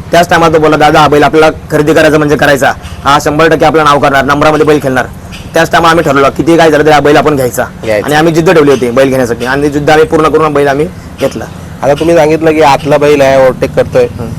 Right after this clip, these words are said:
Speaker 2: म्हणजे मला वाटतं जसं मुंबईला पब्लिकच्या बैलाला जेवढं डिमांड आहे ना, तेवढं डिमांड आतल्या बैलाला
Speaker 1: आतल्या
Speaker 2: नाही,
Speaker 1: बैलाला
Speaker 2: कारण तो
Speaker 1: नाही.
Speaker 2: गाडी खेचतोय.
Speaker 1: गाडी
Speaker 2: काय
Speaker 1: खेचतोय.
Speaker 2: बोलाल?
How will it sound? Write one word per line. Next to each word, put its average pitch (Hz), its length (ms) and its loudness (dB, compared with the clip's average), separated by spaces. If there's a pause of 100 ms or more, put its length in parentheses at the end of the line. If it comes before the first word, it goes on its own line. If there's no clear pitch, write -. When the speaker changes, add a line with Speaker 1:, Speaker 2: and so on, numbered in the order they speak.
(240)
Speaker 2:
म्हणजे 139 280 0
मला 156 220 2
वाटतं 165 200 0
जसं 175 200 0
मुंबईला 165 360 2
पब्लिकच्या 170 480 -2
बैलाला 170 200 4
जेवढं 160 260 2
डिमांड 156 260 2
आहे 151 80 2
ना, 170 60 4
तेवढं 160 320 2
डिमांड 160 220 2
आतल्या 139 280 0
बैलाला 151 240 2
Speaker 1:
आतल्या 147 140 4
Speaker 2:
नाही, 139 120 4
Speaker 1:
बैलाला 151 180 4
Speaker 2:
कारण 170 80 0
तो 196 60 2
Speaker 1:
नाही. 175 140 4
Speaker 2:
गाडी 165 180 0
खेचतोय. 131 280 0
Speaker 1:
गाडी 139 160 2
Speaker 2:
काय 131 100 4
Speaker 1:
खेचतोय. 120 140 0
Speaker 2:
बोलाल? 98 120 -4